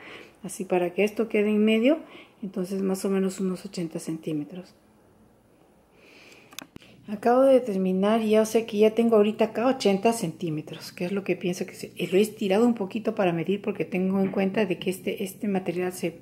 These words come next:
se estira y con el peso del bolso se puede ir estirando. Así que por eso he medido un poquito estirado, pensando en que ese, ese va a pasar. Bien, entonces en este momento ya acabo de cambiar de color,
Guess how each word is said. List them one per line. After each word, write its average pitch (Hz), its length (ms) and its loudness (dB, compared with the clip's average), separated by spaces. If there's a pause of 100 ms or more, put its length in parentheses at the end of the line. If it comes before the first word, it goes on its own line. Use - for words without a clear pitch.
(120)
se - 220 -4
estira 196 460 0
y 190 80 -2
con 190 220 0
el 185 100 0
peso 233 340 -2
del 196 140 -4
bolso 214 380 -6
se 220 100 -8
puede 190 300 -4
ir 180 160 -2
estirando. 175 520 -8 (540)
Así 190 240 -6
que 196 140 -4
por 190 180 0
eso 202 220 0
he 208 80 2
medido 202 320 0
un 208 40 0
poquito 214 300 -6
estirado, 214 720 2 (440)
pensando 196 400 0
en 202 140 0
que 180 340 0
ese, 190 480 -6
ese 208 220 -6
va 185 140 0
a 180 60 -4
pasar. 160 440 -10 (160)
Bien, 185 240 -2 (320)
entonces 254 400 -2
en 247 80 2
este 254 200 0
momento 233 300 2
ya 226 160 2
acabo 220 240 2
de 202 140 2
cambiar 185 360 0
de 202 120 -6
color, 175 600 -2